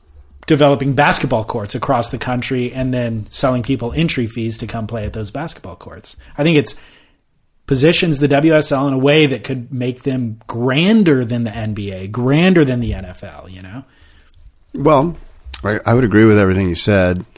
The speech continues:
Speaker 2: My thoughts on this were that it wasn't surprising at all. Um, I, it was almost like we saw this kinda coming, you know, you,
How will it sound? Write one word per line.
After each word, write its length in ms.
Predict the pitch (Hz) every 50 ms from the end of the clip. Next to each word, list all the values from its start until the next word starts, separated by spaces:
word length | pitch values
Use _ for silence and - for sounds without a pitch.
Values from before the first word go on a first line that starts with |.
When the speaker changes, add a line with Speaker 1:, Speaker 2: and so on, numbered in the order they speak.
| _ - - - - - - - - - _ - - _ - - -
Speaker 2:
My 140 | 98 110 123
thoughts 300 | 123 - 135 107 98 -
on 100 | 107 92
this 240 | 90 87 85 - -
were 720 | 90 87 92 92 90 90 87 87 87 87 87 - - _ _ _ _ _ _ _ _ -
that 300 | - 90 87 98 92 90
it 100 | 90 -
wasn't 360 | 90 98 101 104 110 117 -
surprising 800 | - - 90 - - - 92 87 87 85 85 80 78 69 67 69 - -
at 160 | 90 95 90
all. 400 | 87 82 80 - - - - _ _ _ _ _ - - - - _ _ _ - -
Um, 240 | - 104 95 92 87
I, 120 | 90 87 - - -
it 40 | 101
was 140 | 101 101 104
almost 320 | 117 120 123 117 - -
like 160 | 104 92 87
we 180 | - 90 98 101
saw 280 | - - - 98 95
this 160 | 90 - 90 -
kinda 240 | - 107 92 85
coming, 440 | - - 95 90 90 90 90 90 95 - - - - _ -
you 80 | 95
know, 160 | 98 95 95 95
you, 240 | 95 95 - -